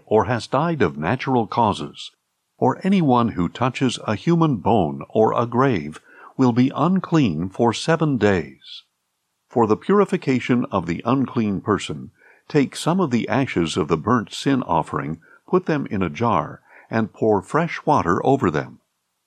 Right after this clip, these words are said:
Then a man who is ceremonially clean is to take some hyssop,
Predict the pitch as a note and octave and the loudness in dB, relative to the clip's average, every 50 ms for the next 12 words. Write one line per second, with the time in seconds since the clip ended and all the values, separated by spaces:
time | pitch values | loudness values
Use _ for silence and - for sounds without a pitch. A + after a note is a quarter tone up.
0 | _ _ _ - A#2+ C#3 E3 E3 D3 - G2 F2+ F2 E2+ G2 B2 C3+ A#2+ F#2 F2 | _ _ _ 2 2 2 2 0 -2 -2 -2 -2 0 0 -2 -2 -2 -2 -2 0
1 | F2+ E2+ D#2+ D2 - - A2+ A#2+ B2 A2 F#2+ F#2 F2+ E2+ D#2+ D#2 D2+ D#2 D#2+ D#2 | 0 2 0 0 0 0 2 2 2 2 2 2 0 0 0 0 0 0 0 -2
2 | - - - C#3+ C#3+ C3 G#2 F2 F2+ F#2 - - - - _ - B2 A2 - - | -4 -8 -4 -2 0 0 0 -2 -2 -4 -8 -14 -20 -10 _ -2 -2 -2 0 0
3 | C3 B2 - - F3 F#3+ - - - F3 D#3+ C3 - - D#3+ C3+ - - D#2+ - | -2 0 0 -2 -4 -4 -4 -4 -4 -2 -2 -2 -2 -2 -4 -2 -2 -4 -6 -6
4 | _ | _